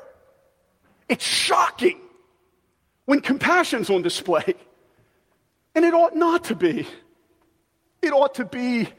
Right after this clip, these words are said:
our native spirit as Christians. But it's so kind of God that in the midst of the struggle with our flesh that he's compassionate for how slow I am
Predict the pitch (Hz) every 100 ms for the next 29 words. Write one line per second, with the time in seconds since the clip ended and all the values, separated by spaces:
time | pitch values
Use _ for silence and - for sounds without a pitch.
0 | - - - 185 220 208 214 240 240 214
1 | 185 - - - - - 247 233 196 156
2 | - - _ _ _ _ _ - 196 -
3 | - 226 214 - 165 143 151 220 196 -
4 | - _ _ _ - - 226 190 - 190
5 | 190 185 165 - 165 170 165 156 151 147
6 | 147 156 165 - 156 139 - - 170 160
7 | 147 147 160 151 - - 175 170 160 -
8 | 143 139 127 - - _ - 151 143 143
9 | 180 175 - 151 135 123 - _ _ _
10 | _ - 135 143 - - 170 175 175 135
11 | 131 127 117 123